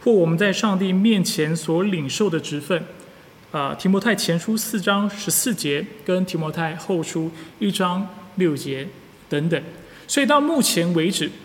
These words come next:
大家要留意，我所做的定义是恩赐的定义，但却不是属灵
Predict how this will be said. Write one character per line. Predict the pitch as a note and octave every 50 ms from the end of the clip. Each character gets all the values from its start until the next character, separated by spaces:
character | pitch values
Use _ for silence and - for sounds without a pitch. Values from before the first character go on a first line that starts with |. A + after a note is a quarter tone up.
| - - -
大 | - F#3
家 | E3+ F#3+ F#3
要 | F#3 F#3 F3
留 | D#3 D3+ D3+ F3
意， | F#3 D#3+ A#2+ - - - - - -
我 | - E3+ F#3+ A3+
所 | - - F3 D#3
做 | - - B3+ A3+ F3
的 | E3 D#3
定 | D#3 - D4 A3+ G3 F#3+
义 | F3+ F#3+ D#3+ C3+ - - - - - - - -
是 | - - - G#3+ F3 E3 - - -
恩 | A3+ A#3 A#3 A#3 A#3
赐 | A#3 A#3 - - - A#3
的 | E3+ D#3+ C#3
定 | C#3 - D3+ C#3+ D3
义， | D3 C3+ - - - - - - - - - - - -
但 | - F#3+ F#3 F3
却 | - - F#3
不 | - D#3+ C#3+
是 | - G3 E3+ D3+
属 | D3+ - - - D#3+ D3 C#3+ C#3 C#3 C#3 C#3+ C3+
灵 | C#3 C#3+ D#3 F3+ G#3+